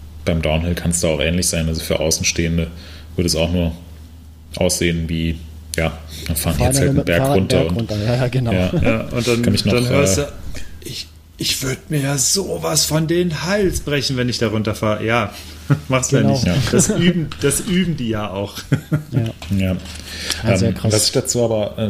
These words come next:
Speaker 1: was mir dazu auch noch einfällt, ähm, weil wir es ja gerade mit irgendwie null Komma null fünf Prozent, äh,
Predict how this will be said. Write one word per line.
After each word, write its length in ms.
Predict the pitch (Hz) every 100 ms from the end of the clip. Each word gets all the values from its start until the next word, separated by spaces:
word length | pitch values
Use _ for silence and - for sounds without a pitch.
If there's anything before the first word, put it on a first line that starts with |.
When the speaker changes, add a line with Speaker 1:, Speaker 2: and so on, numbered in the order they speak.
| 98
Speaker 1:
was 120 | 101
mir 60 | 113
dazu 260 | 104 -
auch 60 | 98
noch 140 | 95
einfällt, 560 | - 92 113 120 104 -
ähm, 360 | 92 87 85 87 - - - - - 156
weil 120 | 92
wir 40 |
es 80 | 85
ja 60 | 98
gerade 300 | - 85 90
mit 160 | 90
irgendwie 260 | - 92 87
null 180 | 90 92
Komma 180 | - 90
null 180 | 90 92
fünf 280 | - 92 -
Prozent, 680 | - - 85 85 - - -
äh, 360 | 85 82 82